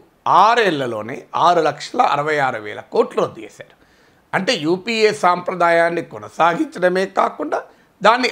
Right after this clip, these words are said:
అనేక రెట్లు పెంచారు, ముందుకు తీసుకెళ్లారు. ఫస్ట్ అసలు ఈ యూపీఏ అనుసరించిన ఈ పనికిమాలిన సాంప్రదాయాన్ని మీరెందుకు కంటిన్యూ చేస్తున్నారు? మీరు యూపీఏ సాంప్రదాయానికి ఫుల్ స్టాప్ పెట్టి, ఆ సాంప్రదాయాన్ని మొదలుపెట్టి,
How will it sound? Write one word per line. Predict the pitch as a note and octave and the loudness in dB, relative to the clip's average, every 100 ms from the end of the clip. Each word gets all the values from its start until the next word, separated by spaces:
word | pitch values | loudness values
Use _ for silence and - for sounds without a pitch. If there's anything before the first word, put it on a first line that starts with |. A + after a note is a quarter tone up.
| - | -2
అనేక | C#3+ E3+ G#3+ A3+ G#3+ F3 | -2 2 4 4 2 -2
రెట్లు | D3 E3+ - - C4 | 2 2 2 -2 -6
పెంచారు, | G#3+ D3+ C#3 D3 D3 | -4 -8 -6 -4 -2
ముందుకు | A#3+ E3+ C3 | -4 -6 -10
తీసుకెళ్లారు. | A2+ B2 _ - G#2 - _ _ _ _ - | -14 -20 _ -14 -14 -16 _ _ _ _ 0
ఫస్ట్ | A#3+ - - | 0 2 2
అసలు | D4 D4 C4+ | 2 2 -2
ఈ | G#3+ | -2
యూపీఏ | F#3+ B3+ - C4 B3 | -2 -4 0 2 4
అనుసరించిన | A#3 G#3+ G#3 G#3+ G3+ G#3+ | 4 2 -2 -2 -4 -6
ఈ | F#3 | -4
పనికిమాలిన | D#3+ D#3+ E3+ A3 A3 A#3+ B3 A#3+ | -2 -2 -2 2 4 4 2 2
సాంప్రదాయాన్ని | F3+ F3+ - E3+ D#3+ D#3 A#3+ | 2 -2 0 0 2 0 -4
మీరెందుకు | B3+ B3 C#4 A3+ F3+ | -2 -2 -2 -2 -4
కంటిన్యూ | C3 - G2 G#2+ | -6 -12 -16 -18
చేస్తున్నారు? | G#2 - - - - C#3+ C#3 _ _ _ _ _ _ C#3+ | -18 -20 -20 -16 -14 -14 -16 _ _ _ _ _ _ -4
మీరు | A#3 B3+ | 0 0
యూపీఏ | A3+ G3+ G#3+ B3+ B3 A#3 | 0 -2 -2 2 2 4
సాంప్రదాయానికి | A3 G3+ G3 G3+ G3+ G3+ F#3+ - | 2 2 2 2 2 2 -4 -8
ఫుల్ | - D#3 | -10 -10
స్టాప్ | D3 - G3 F#3+ | -8 2 2 2
పెట్టి, | F#3 F3+ - - _ _ _ _ - | -6 -4 -8 -10 _ _ _ _ 2
ఆ | G3 G#3 | 2 4
సాంప్రదాయాన్ని | F3 G#3 G3+ A#3 A3 G#3+ G#3+ G3+ | 2 2 2 6 6 6 2 0
మొదలుపెట్టి, | C#3+ C#3+ G3 G3 F#3+ - A#3 | -2 0 0 2 -4 -4 -12